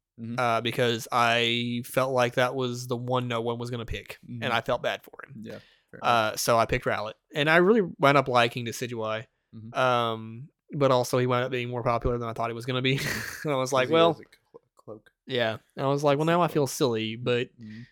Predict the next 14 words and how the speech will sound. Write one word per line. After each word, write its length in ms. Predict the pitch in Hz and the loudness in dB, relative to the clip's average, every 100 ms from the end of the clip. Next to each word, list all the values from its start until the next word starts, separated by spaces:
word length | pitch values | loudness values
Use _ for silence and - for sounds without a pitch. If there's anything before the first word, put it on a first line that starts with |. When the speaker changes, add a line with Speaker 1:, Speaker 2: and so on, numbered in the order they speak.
| _ _ | _ _
Speaker 2:
you 120 | 151 | -8
know, 140 | 120 117 | -6 -6
no, 240 | 117 113 | -6 -6
no 160 | 143 131 | -4 -4
regrets." 400 | 113 113 107 - | -4 -6 -8 0
But 140 | 127 | 2
I 60 | 131 | 2
generally 360 | 143 139 123 | 2 0 0
always, 580 | 117 117 113 113 - - _ | -2 -2 -4 -8 -10 -12 _
always 360 | - 120 113 123 | -8 -6 -6 -8
do 140 | 120 | -10
water. 420 | - - - 170 143 | -10 -10 -8 -10 -10
Speaker 1:
Mm-hmm. 160 | 107 104 _ _ _ _ _ _ | -12 -18 _ _ _ _ _ _
So 1300 | - - - - - - - - 107 92 101 98 | -20 -18 -16 -18 -18 -20 -20 -14 -12 -10 -10 -14